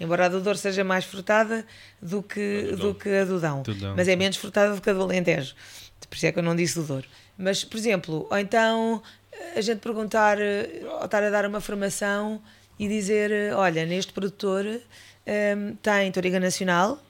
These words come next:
Speaker 1: eh, a casta Toriga Nacional, eh, mas tem o clone, eh, três, quatro, cinco. <laughs> Estás a ver? Porque há não sei quantos clones de Toriga. A to-, a própria Toriga em si também pode ser diferente nas suas maiores vertentes. O vinho hoje está de uma complexidade tal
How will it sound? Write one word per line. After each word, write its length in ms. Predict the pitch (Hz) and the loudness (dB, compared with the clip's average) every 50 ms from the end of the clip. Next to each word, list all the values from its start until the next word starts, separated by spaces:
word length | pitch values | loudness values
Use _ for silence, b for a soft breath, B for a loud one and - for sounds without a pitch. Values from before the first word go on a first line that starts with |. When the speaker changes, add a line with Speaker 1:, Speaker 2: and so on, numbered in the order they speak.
| _ _ _ _ - | _ _ _ _ -4
Speaker 1:
eh, 380 | 185 180 180 175 175 170 170 | -2 0 0 0 0 0 -2
a 40 | 170 | -2
casta 260 | - - 190 - - | -2 -4 -6 -6 -8
Toriga 300 | 185 - 196 196 202 190 | -10 -6 -4 -4 -4 -2
Nacional, 540 | 190 190 185 - 196 190 185 185 190 202 226 233 B B B B B B B - | -4 -4 -6 -6 -4 -2 -2 -2 -2 -4 -6 -10 B B B B B B B -8
eh, 240 | 208 208 214 214 - | -6 -4 -4 -4 -4
mas 140 | 214 208 196 | -4 -6 -6
tem 160 | - 220 220 | -4 -4 -4
o 80 | 220 202 | -4 -4
clone, 600 | - - 202 196 208 208 202 202 208 208 214 208 208 b b b b b b _ | -4 -2 -2 0 0 0 -2 -4 -4 -6 -8 -10 -14 b b b b b b _
eh, 180 | 175 190 - 220 220 - | -6 -6 -4 -6 -8 -10
três, 200 | - 208 202 185 | -6 -4 -4 -2
quatro, 280 | - - 202 202 - | 0 0 0 0 0
cinco. 280 | - 208 185 175 180 - - - - | -2 -2 -2 -2 -4 -6 -6 -6 -4
<laughs> 160 | 156 165 180 240 | -2 0 2 2
Estás 320 | 226 - - 175 - - | 4 4 4 4 4 2
a 60 | 214 | 2
ver? 240 | 185 175 175 170 - B B B B B B B B | 2 2 -2 -4 -4 B B B B B B B B
Porque 180 | - - - | -10 2 8
há 200 | 269 254 254 254 247 B B B B B _ | 10 10 10 10 6 B B B B B _
não 100 | - 302 | -4 -2
sei 140 | 285 302 285 | 0 2 4
quantos 200 | - 285 285 - | 4 4 4 4
clones 320 | - - 247 247 262 254 240 | 2 4 4 4 4 4 0
de 60 | - | -6
Toriga. 540 | _ _ - 254 262 269 262 233 202 185 196 247 | _ _ 0 2 2 2 2 2 0 0 -2 -4
A 40 | 254 | -6
to-, 120 | 226 - - - | -6 -6 0 2
a 80 | 262 - | 2 2
própria 340 | - - 320 330 - 294 262 | 4 4 4 4 4 0 0
Toriga 280 | - 277 247 254 226 | 0 0 0 2 2
em 100 | 240 233 | 0 0
si 160 | 202 - 214 196 | 0 -2 -2 0
também 200 | - 247 254 262 | 0 0 0 2
pode 220 | - - 277 277 - | 2 2 0 2 2
ser 80 | 285 262 | 2 2
diferente 420 | 285 269 277 - 269 285 302 285 | 2 2 0 0 -2 -2 -2 -4
nas 100 | 302 294 262 | -6 -6 -4
suas 160 | 311 302 277 | -4 -4 -4
maiores 340 | 277 277 277 277 277 285 277 | -2 -2 -2 -2 -2 -4 -4
vertentes. 520 | - - - 285 294 277 226 - 202 170 B B B B B B B B - | -8 -8 -8 -8 -6 -6 -8 -10 -12 -12 B B B B B B B B -8
O 60 | 254 | -6
vinho 340 | 240 254 311 320 302 269 233 | -2 -2 0 0 0 0 0
hoje 140 | 208 196 185 | 0 -2 0
está 120 | - 220 214 | 0 -2 -2
de 60 | 220 | 0
uma 120 | 254 269 | -2 -4
complexidade 680 | 254 285 269 240 247 240 - - 226 190 208 196 190 196 - | -4 -4 -2 -2 -2 -4 -2 -4 -2 2 2 2 2 0 -2
tal 380 | - 170 147 135 131 131 160 | -2 -2 -2 -2 -4 -6 -10